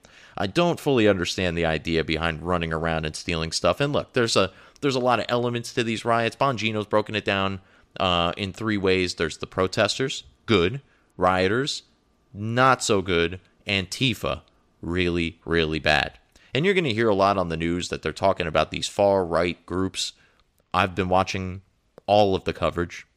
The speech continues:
I'm yet to see a far-right group. The far-right groups that they're referring to, by the way, are the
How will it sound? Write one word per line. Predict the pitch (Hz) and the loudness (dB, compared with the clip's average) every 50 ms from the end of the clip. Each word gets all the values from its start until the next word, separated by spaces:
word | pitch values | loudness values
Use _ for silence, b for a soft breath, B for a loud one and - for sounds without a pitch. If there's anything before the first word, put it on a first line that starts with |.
| _ _ _ _ | _ _ _ _
I'm | - - 98 98 | 0 0 2 2
yet | 101 120 135 - | 0 -2 -2 -2
to | - 104 | -6 -6
see | - - 95 85 | -4 -2 0 -2
a | 80 | -2
far-right | - - 87 76 71 65 - 69 73 - | 0 2 2 2 2 2 0 0 -2 -2
group. | - - 76 73 - | -4 -6 -6 -4 -4
The | - 110 | -4 -4
far-right | - 160 160 180 180 165 147 135 127 117 - | 0 0 2 2 2 2 2 0 0 -2 -4
groups | - 113 110 107 - - | -4 -4 -4 -2 -4 -4
that | 98 87 | -6 -2
they're | - 92 90 | 0 2 2
referring | 87 85 - 92 90 87 90 87 | 0 0 0 0 0 0 -2 -4
to, | - 90 | -4 0
by | - 87 87 | 2 2 2
the | 87 | 2
way, | 85 90 90 90 | 2 0 2 2
are | 85 80 | 2 0
the | 76 73 82 76 69 | -2 -4 -6 -8 -8